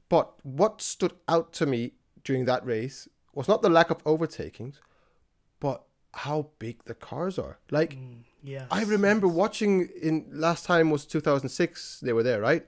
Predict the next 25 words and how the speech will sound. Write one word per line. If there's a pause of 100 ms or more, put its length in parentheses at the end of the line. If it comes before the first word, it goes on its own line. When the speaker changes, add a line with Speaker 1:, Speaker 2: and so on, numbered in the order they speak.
Speaker 1:
And
Speaker 2:
Yes.
Speaker 1:
it
looked
normal,
or
normal
for,
from
my
point
of
view. (300)
And
F
one
has
evolved,
the
car's
gotten
longer,
they've
gotten
bigger.